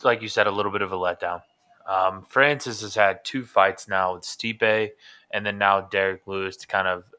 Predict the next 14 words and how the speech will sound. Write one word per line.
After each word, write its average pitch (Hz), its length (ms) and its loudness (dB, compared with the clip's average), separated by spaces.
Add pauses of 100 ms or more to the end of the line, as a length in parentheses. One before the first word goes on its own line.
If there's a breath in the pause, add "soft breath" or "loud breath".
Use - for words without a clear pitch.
cement 104 500 -4
himself 101 640 -2
in 98 80 -12
the 95 80 -4
heavyweight 95 460 -4
conversation. 92 760 -4 (460)
And 107 180 -2
he's 104 220 -10
completely 120 580 -2
choked 101 360 0
on 95 160 -2
both 87 260 -4
of 87 100 -6
them, 90 100 -20